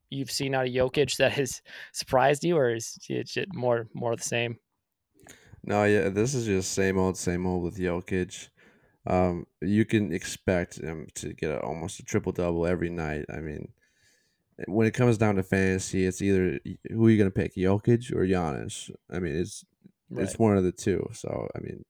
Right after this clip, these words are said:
Speaker 2: y-, you expect him to be, you know, a top scorer in fantasy for sure.
Speaker 1: Yeah. Um, let's just go right down the, the order of the top ten list. So Jokic one,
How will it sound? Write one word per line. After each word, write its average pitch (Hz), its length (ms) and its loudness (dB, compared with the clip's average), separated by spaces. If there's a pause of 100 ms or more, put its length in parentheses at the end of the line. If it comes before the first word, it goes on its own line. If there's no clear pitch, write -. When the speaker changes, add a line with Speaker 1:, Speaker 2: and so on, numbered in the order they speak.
(120)
Speaker 2:
y-, 80 140 -8 (480)
you 113 200 8
expect 104 440 0
him 92 160 -2
to 87 80 -4
be, 90 280 -2
you 71 200 -6
know, 65 220 -8 (100)
a - 80 -8
top 78 300 -2
scorer - 320 -8
in 57 80 -12
fantasy - 440 -10
for 80 120 -6
sure. - 380 -6 (840)
Speaker 1:
Yeah. - 240 -12 (880)
Um, 139 440 4 (420)
let's 185 180 2
just 202 140 0
go 175 120 8
right 139 240 0
down 135 240 2
the, 123 320 -2
the 127 120 -4
order 131 360 2
of 123 140 2
the 120 80 -4
top 131 260 2
ten 123 320 -2
list. 123 300 -4
So 117 180 0
Jokic 151 560 0
one, 127 560 -2